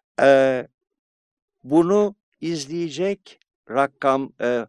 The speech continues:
harfleri bulunuz. Size göre,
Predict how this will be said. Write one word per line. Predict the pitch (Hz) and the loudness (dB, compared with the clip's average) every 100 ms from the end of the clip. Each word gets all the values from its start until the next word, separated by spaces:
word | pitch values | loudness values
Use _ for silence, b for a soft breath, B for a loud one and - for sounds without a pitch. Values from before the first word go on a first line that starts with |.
| _ | _
harfleri | 135 143 127 - 131 131 160 180 _ _ | 0 0 -2 -6 -4 -4 -6 -10 _ _
bulunuz. | _ - 120 143 110 - - - - - _ _ _ _ _ _ b b b b | _ -10 0 2 0 -4 -16 -16 -18 -20 _ _ _ _ _ _ b b b b
Size | - 147 156 202 | -8 0 4 4
göre, | 147 117 104 120 180 | 4 0 -2 -6 -8